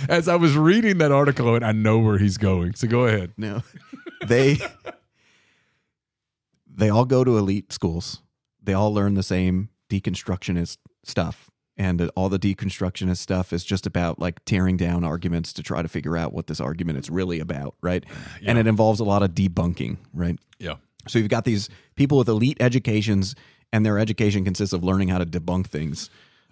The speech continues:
Speaker 2: right?
Speaker 1: <laughs>
Speaker 2: They all live in a bubble. Okay, so, like, anytime something happens that is not reported by the mainstream media,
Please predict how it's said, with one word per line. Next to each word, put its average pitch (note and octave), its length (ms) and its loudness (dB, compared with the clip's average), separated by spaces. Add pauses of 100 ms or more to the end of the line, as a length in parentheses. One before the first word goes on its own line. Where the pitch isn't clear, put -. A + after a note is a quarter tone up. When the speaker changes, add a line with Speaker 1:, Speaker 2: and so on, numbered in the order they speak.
Speaker 2:
right? G2+ 240 0
Speaker 1:
<laughs> G#2+ 60 -16
Speaker 2:
They G#2 100 0
all D3 220 2
live D3 160 2
in B2+ 60 2
a G#2 40 2
bubble. F2 420 -2 (380)
Okay, G2 240 0
so, G2 240 2
like, F#2+ 240 0
anytime A#2+ 460 2
something G#2+ 260 0
happens G2 540 0
that F#2 320 -2
is F#2 160 -4
not F#2+ 260 -2
reported F2+ 480 -2
by F2 140 -2
the E2+ 80 -4
mainstream F2 420 0
media, E2+ 400 -2